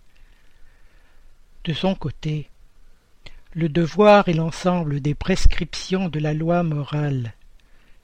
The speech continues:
la règle de conduite de l'homme dans ses rapports avec ses semblables et avec l'univers entier.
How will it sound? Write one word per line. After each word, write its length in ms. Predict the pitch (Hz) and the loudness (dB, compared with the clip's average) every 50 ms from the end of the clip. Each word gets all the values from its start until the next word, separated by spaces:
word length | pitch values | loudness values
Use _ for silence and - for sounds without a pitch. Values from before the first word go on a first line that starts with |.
| - - | -10 -6
la 160 | 147 147 139 | -4 -4 -2
règle 480 | - 175 185 185 175 143 143 143 147 | 2 2 4 4 2 0 -2 -6 -6
de 80 | 135 147 | -6 -6
conduite 640 | 143 - - 151 143 131 139 156 165 160 - - - | -8 -6 -6 -6 -6 -4 -4 -4 -4 -4 -6 -8 -10
de 140 | 143 120 151 | -8 -6 -4
l'homme 540 | 151 151 160 165 165 160 160 151 151 156 147 | -4 -2 -2 -2 -2 -2 -4 -6 -6 -6 -6
dans 120 | 147 143 | -8 -8
ses 160 | - - - | -8 -8 -8
rapports 600 | 139 - 147 - - - 160 160 160 156 - - - - - - - - - - | -6 -6 -6 -6 -4 -4 -4 -2 -2 -4 -6 -10 -16 -20 -20 -20 -20 -20 -14 -8
avec 260 | 160 147 147 156 147 - | -6 -4 -4 -4 -6 -6
ses 140 | - 160 | -10 -10
semblables 720 | 139 - - 156 156 147 147 147 147 147 147 135 147 139 139 - - - - - - - - - - - | -10 -8 -6 -6 -4 -2 -2 -2 -2 -2 -4 -6 -8 -10 -10 -14 -20 -20 -20 -20 -20 -20 -20 -18 -10 -4
et 180 | 170 170 165 156 | -2 0 0 0
avec 480 | 156 147 135 151 151 156 151 - - | 0 0 -2 -2 -2 -2 -4 -6 -8
l'univers 680 | 147 156 156 151 147 143 135 139 139 139 135 123 - 131 | -8 -6 -4 -4 -4 -4 -4 -2 -2 -2 -4 -4 -6 -8
entier. 520 | 135 135 - - - - 117 120 113 101 | -10 -10 -10 -12 -16 -14 -12 -12 -12 -12